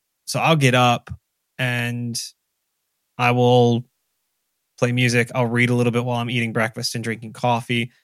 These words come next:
And then I'll come in and I'll start my day and I'll get some work done. I'll have a meeting,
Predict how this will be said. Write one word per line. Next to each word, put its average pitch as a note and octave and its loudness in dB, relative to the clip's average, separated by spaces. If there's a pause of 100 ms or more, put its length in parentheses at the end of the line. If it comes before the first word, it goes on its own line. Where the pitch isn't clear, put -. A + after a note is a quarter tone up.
(380)
And C#3 2
then G3+ 6
I'll E3+ 4
come C3+ 0
in A#2+ -2
and A#2+ -6
I'll A#2+ -4
start A#2+ -4
my B2 -4
day A#2 -2
and A#2 0
I'll A#2 -2
get A#2+ -4
some A#2+ -4
work A#2 -8
done. A#2 -4
I'll A#2 -6
have A#2+ -2
a A#2 -2
meeting, A#2 -2